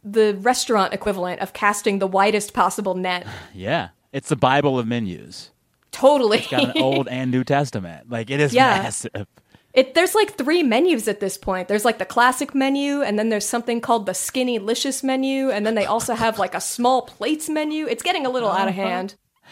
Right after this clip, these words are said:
Speaker 2: You know, you wrote a bit about having a little guilt about going to that kind of food chain now. Why?
Speaker 1: I think that, uh, that guilt is really about restaurants in general. I think that,
Speaker 2: Yeah.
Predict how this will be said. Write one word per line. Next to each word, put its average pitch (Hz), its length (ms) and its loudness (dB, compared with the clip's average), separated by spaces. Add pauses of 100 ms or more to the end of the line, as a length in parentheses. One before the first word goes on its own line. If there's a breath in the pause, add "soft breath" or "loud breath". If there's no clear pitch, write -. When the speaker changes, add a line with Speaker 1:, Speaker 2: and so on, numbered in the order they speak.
(100 loud breath)
Speaker 2:
You 151 80 0
know, 160 60 4
you 147 160 4
wrote 143 160 6
a - 20 0
bit 120 160 0
about 107 240 0
having 104 480 -6
a 98 100 -10
little 104 280 -8
guilt 98 500 -8
about 95 300 -6
going 98 320 -2
to 98 100 -4
that 92 260 0
kind 92 200 -2
of 92 100 0
food 95 280 -6
chain 90 500 -2 (480 loud breath)
now. 98 540 0 (520)
Why? 117 240 0 (600)
Speaker 1:
I 277 100 0
think 415 320 -2
that, 320 220 4
uh, 247 340 4 (380)
that 233 340 0
guilt 277 280 0
is 220 160 0
really 240 280 2
about 202 340 0
restaurants 190 600 -2
in 190 120 -2
general. 180 640 -2
I 190 80 -6
think 202 320 -4
that, 123 340 -4
Speaker 2:
Yeah. 107 60 -16